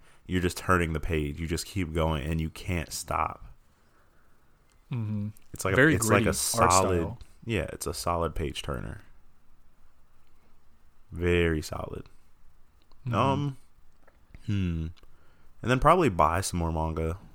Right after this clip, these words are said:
Speaker 1: Really support the, the authors for real, and say, like, "Hey, if I really
Speaker 2: Mm-hmm.
Speaker 1: like this," to start collecting some manga so I can one day have a manga library.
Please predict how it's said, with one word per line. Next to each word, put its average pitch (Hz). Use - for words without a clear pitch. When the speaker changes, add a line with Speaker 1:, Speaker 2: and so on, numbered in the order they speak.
Speaker 1:
Really 98
support -
the, 85
the 85
authors 98
for -
real, 104
and 85
say, 85
like, 85
"Hey, 87
if 85
I 85
really 85
Speaker 2:
Mm-hmm. 82
Speaker 1:
like 82
this," 90
to 87
start -
collecting 87
some 85
manga 85
so 85
I 82
can 80
one 82
day 82
have 78
a 87
manga 87
library. 101